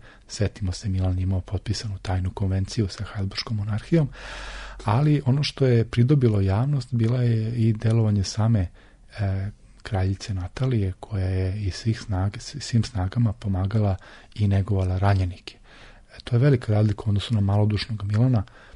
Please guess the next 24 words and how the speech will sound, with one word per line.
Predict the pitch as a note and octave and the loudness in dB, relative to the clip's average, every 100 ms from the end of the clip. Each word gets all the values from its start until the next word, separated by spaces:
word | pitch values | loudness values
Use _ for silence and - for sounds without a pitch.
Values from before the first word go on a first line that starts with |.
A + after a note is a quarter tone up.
| - - - - | -20 -20 -20 -10
koji | A2 A2 A#2 | 0 4 4
je, | G#2 | 2
prema | - G2+ | 0 -2
mišljenju | G2 G2+ - G#2 | 0 0 0 -2
istoričara, | - G2+ G2+ - G#2+ | -2 -4 -2 -4 -4
upravo | G2+ - G#2 | -4 -2 -4
hiljadu | - A2+ G2 G2 | -2 -2 0 0
osamsto | F#2 A2 - | -2 -6 -8
osamdeset | A2 - G#2+ G#2 F#2+ - - | -8 -6 -4 -4 -6 -8 -4
pete | G#2+ - - | -4 -4 -6
godine | G#2 - A2 - - - - - | -6 -6 -10 -14 -20 -20 -20 -4
počeo | A2 - G#2+ | -2 0 -2
da | G2 | -2
razmišlja | G2+ F#2 G#2 - G2+ | -2 -2 -4 -4 -4
o | F#2+ | -4
abdikaciji. | F#2+ - - F#2+ - - - - - - - - - - - | -6 -10 -10 -10 -12 -18 -18 -20 -20 -20 -20 -20 -20 -14 -4
E, | G2+ G2 A2 - - - - | -2 -2 -4 -12 -20 -16 -4
ono | D3 | -2
što | D3+ C#3 | -2 -4
takođe | B2+ C3 D3+ C3+ | -4 0 0 0
treba | C#3 C3+ A#2+ | -2 2 2
reći | C3 - B2 | 2 0 0
da | A2+ A2 G#2 | 2 0 0
Milan | G#2+ B2+ A#2+ | 2 4 4